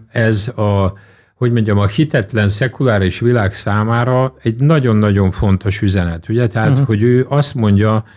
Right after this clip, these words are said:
Speaker 1: hogy értsétek meg, ezek az emberek hisznek abban, hogy van egy olyan,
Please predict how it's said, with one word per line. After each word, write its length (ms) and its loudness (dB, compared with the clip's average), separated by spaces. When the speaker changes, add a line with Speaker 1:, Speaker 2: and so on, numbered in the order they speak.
Speaker 1:
hogy 100 -6
értsétek 580 0
meg, 380 0
ezek 400 0
az 120 -2
emberek 480 0
hisznek 580 0
abban, 640 2
hogy 280 2
van 180 2
egy 240 0
olyan, 600 2